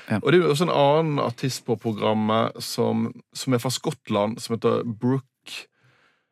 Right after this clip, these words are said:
Speaker 2: eh, Coombe, som er
Speaker 1: Mm.
Speaker 2: litt i samme landskapet.
Speaker 1: Ja.
Speaker 2: Det er også, ja, det høres litt ut som sekstitalls soul, men du kan jo samtidig høre at det er, er noe som, eh,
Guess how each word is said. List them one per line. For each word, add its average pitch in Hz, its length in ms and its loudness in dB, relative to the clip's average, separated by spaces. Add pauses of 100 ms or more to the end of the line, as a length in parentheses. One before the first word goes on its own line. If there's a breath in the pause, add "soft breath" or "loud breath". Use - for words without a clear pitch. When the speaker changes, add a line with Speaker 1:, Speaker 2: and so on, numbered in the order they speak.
(160)
Speaker 2:
eh, 107 380 0 (100)
Coombe, 170 640 2
som - 220 4
er 180 40 8
Speaker 1:
Mm. 151 120 4
Speaker 2:
litt - 240 -2
i - 20 -4
samme 117 240 4
landskapet. 113 560 2
Speaker 1:
Ja. - 120 -4 (560 loud breath)
Speaker 2:
Det 131 200 4
er 117 300 4
også, 107 720 4 (260)
ja, 110 180 0
det 139 280 4
høres 165 420 2
litt 143 240 2
ut 147 80 -6
som 139 120 0
sekstitalls 123 500 0
soul, 113 240 4
men 120 80 2
du 120 60 -2
kan 139 120 4
jo 117 80 2
samtidig 117 380 0
høre 113 420 4
at 113 160 -4
det 113 140 4 (100)
er, 104 360 4 (500 soft breath)
er 117 80 2
noe 113 240 6
som, 104 360 2
eh, 101 260 2